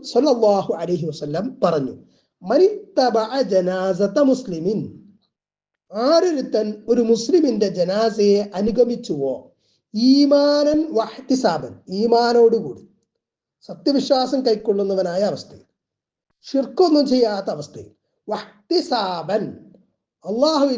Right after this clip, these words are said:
നിന്നുള്ള പ്രതിഫലം കാക്ഷിച്ചുകൊണ്ടും, അള്ളാഹുവിന്റെ വജ്ഹ് മാത്രം ഉദ്ദേശിച്ചുകൊണ്ട്. അതല്ലാതെ ഇപ്പൊ അത് പോയിട്ടില്ലെങ്കിൽ ഇപ്പൊ മോശല്ലേ, അത് കുടുംബക്കാരെന്ത് കരും, കരുതും,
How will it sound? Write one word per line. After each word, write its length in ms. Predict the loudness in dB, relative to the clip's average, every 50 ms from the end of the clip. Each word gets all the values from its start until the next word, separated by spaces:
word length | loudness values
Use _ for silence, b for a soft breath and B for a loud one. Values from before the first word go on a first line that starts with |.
| 0
നിന്നുള്ള 260 | 0 0 2 0 0 -2 -4 -4 -4
പ്രതിഫലം 520 | -4 -2 0 0 0 2 2 2 2 0 -2 -4 -2
കാക്ഷിച്ചുകൊണ്ടും, 840 | -2 0 0 0 -2 -2 -2 -4 -4 -4 -4 -6 -6 -6 -8 -10 -14 -16 -20 _ _ -8
അള്ളാഹുവിന്റെ 440 | -4 -4 -4 0 0 -2 0 0 -4 -4
വജ്ഹ് 300 | -6 -6 -8 -6 -6 -6 -6
മാത്രം 300 | -6 -10 -10 -6 -6 -4 -4
ഉദ്ദേശിച്ചുകൊണ്ട്. 640 | -4 -6 -8 -8 -10 -12 -16 -16 -16 -16 -16 -18 -20 _ _ _ _ _ _ _ _ _ _ _ _ _ _ _
അതല്ലാതെ 560 | -18 -10 -6 -4 -4 -2 -2 -4 -2 -2 -2 -4 -4 -8 -14 -20 -20 _ _ _ _ _ _ _ _
ഇപ്പൊ 300 | _ -18 -14 -10 -8 -8 -8 -8 -10 -14 _ _ _ _ _ _
അത് 120 | -12 -12 -12 -12 -10
പോയിട്ടില്ലെങ്കിൽ 540 | -8 -6 -6 -4 -4 -2 -2 -2 -2 -2 -2
ഇപ്പൊ 120 | -2 -2 -2 -2
മോശല്ലേ, 400 | -4 -4 -4 -6 -4 -4 -6 -6 -8 -10 -20 _ _ _ _ _ _ _ _ _ _ _ _ _ _ _ _
അത് 100 | -10 -10 -10
കുടുംബക്കാരെന്ത് 600 | -8 -8 -6 -6 -6 -4 -2 -2 -2 -2 -2 -4 -6
കരും, 200 | -6 -6 -8 -10 -12 -18 -20 _ _ _ _ -12 -6 -4
കരുതും, 260 | -4 -2 -2 -4